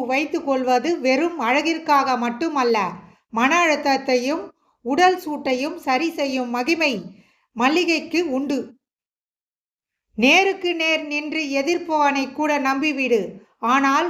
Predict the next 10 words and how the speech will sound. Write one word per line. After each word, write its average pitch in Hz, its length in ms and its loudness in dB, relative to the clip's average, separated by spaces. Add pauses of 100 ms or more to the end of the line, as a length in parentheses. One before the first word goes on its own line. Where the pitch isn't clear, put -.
கூழை 339 340 2
கும்பிடு 285 460 -2 (420)
போடுபவனை 285 680 2 (100)
நம்பாதே. 269 560 2 (420)
பலர் 262 360 4
அழிந்து 339 440 2
போன 277 260 -2 (440)
சாம்ராஜ்யங்களின் 269 1120 0
அஸ்திவாரம் 269 680 0 (380)
இவர்களே. 285 640 2